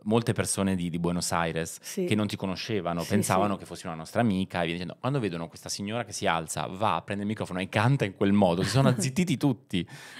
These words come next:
Speaker 1: e erano sconvolti. Poi gli abbiamo raccontato chi, chi eri e via dicendo, ma,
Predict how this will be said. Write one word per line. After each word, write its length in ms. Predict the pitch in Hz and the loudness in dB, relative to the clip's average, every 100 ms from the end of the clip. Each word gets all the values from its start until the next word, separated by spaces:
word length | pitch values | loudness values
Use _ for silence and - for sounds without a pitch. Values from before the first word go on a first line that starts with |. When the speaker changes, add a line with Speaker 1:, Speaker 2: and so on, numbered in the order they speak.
| - | 4
Speaker 1:
e 240 | 131 139 - | 6 6 6
erano 420 | 143 156 135 104 | 2 2 2 -2
sconvolti. 400 | - 113 135 90 | -2 4 6 6
Poi 120 | 90 | -2
gli 40 | |
abbiamo 240 | 82 80 82 | -4 -4 -4
raccontato 540 | 80 - 82 85 85 | -6 -6 -4 -4 -6
chi, 220 | 78 - 73 - _ _ | -14 -20 -20 -20 _ _
chi 180 | - 87 | -6 -2
eri 240 | 87 80 | -2 -2
e 20 | 69 | -4
via 100 | 80 | -4
dicendo, 420 | 120 98 90 90 | -2 0 0 -2
ma, 160 | 82 | -4